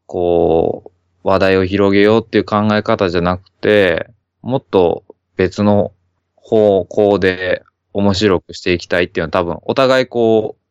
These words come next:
ハンドルの切り合いっていうんですか。その方向は似てると思うんで、あえてその、あぜ道に行くようなことはお互いしないんで、そこまでフラストレーションはたまらないですね。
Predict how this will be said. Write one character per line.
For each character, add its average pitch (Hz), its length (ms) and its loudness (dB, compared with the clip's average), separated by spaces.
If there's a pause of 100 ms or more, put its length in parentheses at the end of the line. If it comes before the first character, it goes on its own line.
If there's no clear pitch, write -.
(160)
ハ 127 140 -2
ン 127 80 0
ド 120 120 2
ル 113 80 0
の 117 140 0
切 113 180 -2
り 107 140 2
合 104 80 2
い - 40 0
っ 104 60 -6
て - 80 -16
い - 40 -12
う - 20 -18
ん - 20 -18
で - 60 -18
す - 100 -20
か。 - 240 -14 (260)
そ - 140 -12
の 139 80 0
方 151 220 0
向 139 140 -2
は 135 100 2
似 131 140 -4
て 131 140 0
る 123 100 -4
と 85 120 -2
思 80 280 -4
う - 20 -6
ん 76 80 -8
で、 78 360 -2 (160)
あ 95 140 -2
え 131 60 -2
て 117 120 0
そ 95 120 -6
の、 90 320 0 (240)
あ 104 140 0
ぜ 113 140 0
道 110 100 0 (160)
に 90 260 -6
行 - 140 -8
く 113 100 -2
よ 123 180 4
う 107 40 2
な 104 120 0
こ - 160 -8
と 104 140 0
は 90 140 4
お 98 100 -2
互 123 440 0
い - 60 -14
し 135 120 -6
な 107 140 0
い 85 60 -4
ん - 20 -6
で、 82 120 -4
そ - 140 -6
こ - 100 2
ま 98 140 2
で 80 100 0
フ 85 160 -6
ラ 101 120 0
ス - 60 -10
ト 110 80 -2
レ 101 100 2
ー - 20 0
シ - 60 -8
ョ 80 40 -6
ン - 20 -10
は - 40 -12
た 82 100 -2
ま 82 140 0
ら 82 80 -2
な 80 120 -6
い - 40 -14
で - 80 -16
す - 140 -16
ね。 - 260 -12